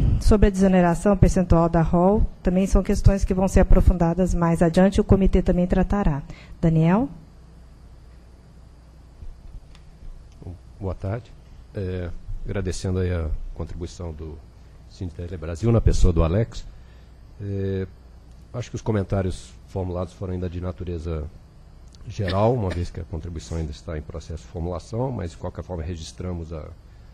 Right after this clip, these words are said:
Speaker 2: digamos, a concordância com um dos aspectos conceituais mais importantes, que é o caráter voluntário da adesão das prestadoras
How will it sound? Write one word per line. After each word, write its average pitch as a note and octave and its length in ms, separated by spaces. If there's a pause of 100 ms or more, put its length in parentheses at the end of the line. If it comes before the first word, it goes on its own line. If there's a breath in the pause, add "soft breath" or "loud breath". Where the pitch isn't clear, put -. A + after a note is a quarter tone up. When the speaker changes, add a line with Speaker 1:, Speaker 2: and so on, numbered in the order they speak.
(520 soft breath)
Speaker 2:
digamos, E2 220
a E2 40
concordância F2 680
com D#2 380 (460)
um G2+ 80
dos F#2+ 120
aspectos - 400
conceituais E2+ 500
mais F#2 240
importantes, F2+ 560
que - 100
é E2+ 40
o D#2+ 100 (280)
caráter D#2+ 340
voluntário G2 760
da E2+ 200
adesão F2 500 (640 soft breath)
das F#2 160
prestadoras D#2+ 800